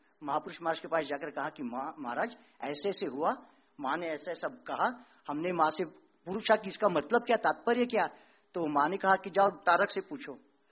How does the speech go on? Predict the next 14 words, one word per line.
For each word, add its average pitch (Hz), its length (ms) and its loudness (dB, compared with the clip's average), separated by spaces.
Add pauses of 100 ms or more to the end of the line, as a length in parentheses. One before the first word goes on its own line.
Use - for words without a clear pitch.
(840)
तो 247 80 -12
माता, 170 640 0
महाराज 175 360 2
थोड़े 247 420 2
एक 233 120 -2
क्षण 208 280 -2
भर 202 100 0
चुप 202 280 -8
रहे, 214 240 2
फिर - 400 -6
हंसते 160 300 -4
हुए 196 120 2
बोले, 214 220 0
"हाँ 156 920 0